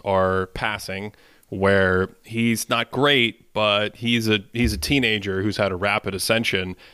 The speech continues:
and he already shows the ability to make certain passes, high-low passes, you know, things like that. And then this shot profile where he's, he, he's kind of trying to essentially play like Kevin Durant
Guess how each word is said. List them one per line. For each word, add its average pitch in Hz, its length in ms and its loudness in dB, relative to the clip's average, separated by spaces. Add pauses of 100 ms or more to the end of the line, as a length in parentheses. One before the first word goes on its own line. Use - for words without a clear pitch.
(140)
and 101 220 0
he 101 60 2
already 113 340 4
shows 107 380 2
the 101 80 2
ability 101 360 2
to 95 80 -4
make 98 240 -2
certain 101 360 -2
passes, 98 480 -6
high-low 98 420 -4
passes, 95 640 -4
you 98 60 -8
know, 90 120 -6
things 95 300 -2
like 92 200 -4
that. 90 340 -2 (420)
And 120 240 0
then 113 420 2
this 110 260 0
shot 143 440 2
profile 90 720 0 (340)
where 101 640 2 (400)
he's, - 340 -2 (220)
he, 143 180 0
he's 147 240 -2
kind 175 320 -2
of 160 140 -2
trying 135 480 0
to 127 140 -2
essentially 117 440 0
play 110 320 0
like 95 280 -2
Kevin 98 420 -2
Durant 92 380 -6